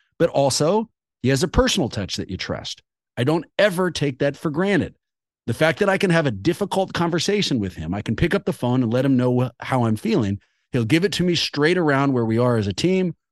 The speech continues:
or where I am individually." So, uh, you know, it's a guy he clearly has a lot of respect for and a relationship with.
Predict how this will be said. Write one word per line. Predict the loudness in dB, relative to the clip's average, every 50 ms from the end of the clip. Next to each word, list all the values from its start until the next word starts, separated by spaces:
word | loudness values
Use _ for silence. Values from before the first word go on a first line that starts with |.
| _ _ -6
or | -4 -2 0 0
where | 0 0
I | 0 0
am | 0 0 0 0 -2
individually." | -2 -2 -4 -2 -2 -4 -6 -6 -8 -10 -12 -16 -16 -20 -20 _ _ _ _ _ _ _ -4
So, | -2 0 0 0
uh, | -2 -2 -2
you | 0 0 -2
know, | -2
it's | -2 -4 -4
a | -2
guy | 0 0 2 2
he | 2 0 0 -2 -6 -10 -10
clearly | -6 -4 -2 0 0 0 2 2
has | 0 0 0
a | 0
lot | 0 0 0 0
of | -2
respect | -2 -4 -4 -6 -6 -6 -6
for | -6 -4 -4 -2 -2 -4 -6 -6
and | -4 -4 -2
a | 0
relationship | 0 0 -2 -2 -2 -4 -6 -6 -6 -10 -12 -14 -14
with. | -18 -18 -18 -20